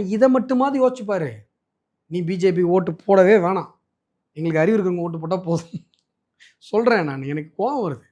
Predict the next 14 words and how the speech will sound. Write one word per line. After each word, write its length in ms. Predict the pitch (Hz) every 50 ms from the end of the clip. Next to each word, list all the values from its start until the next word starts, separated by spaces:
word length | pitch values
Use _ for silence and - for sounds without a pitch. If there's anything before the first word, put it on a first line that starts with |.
| _ _
இதை 220 | 202 233 254 262 220 226
யோசிச்சு 420 | 269 330 370 254 302 294 - 220
பாருங்களேன் 420 | 196 233 220 214 202 196 180 170
ஒரு 80 | 170 156
தடவை. 260 | 160 156 156 139 123 110 107 _ _ _ _ _ -
நம்ம 260 | 151 156 165 190 190
சொத்து, 400 | 175 - 156 139 - _ - 160 190 214
நம்ம 240 | 196 170 170 190 202
உண்டியல்ல 360 | 196 196 190 202 196 185 165
காசு 200 | 151 147 139 - _
போடுறோம், 480 | - 120 110 113 117 131 151 175 185 170 - _ _ _ _ _ _ _ _ _ _ -
அது 160 | 165 196 226 240
யாருக்கு 360 | 220 208 233 254 247 202 190
போகுது? 320 | 185 202 202 185 208 208